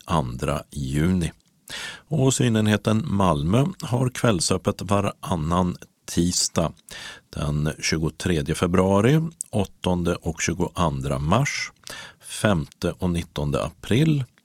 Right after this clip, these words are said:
tredje, sjuttonde och trettioförsta maj.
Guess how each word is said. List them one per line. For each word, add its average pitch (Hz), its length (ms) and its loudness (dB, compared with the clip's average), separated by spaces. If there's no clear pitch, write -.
tredje, 127 520 4
sjuttonde 76 680 0
och - 340 -8
trettioförsta - 1120 -6
maj. 73 420 -2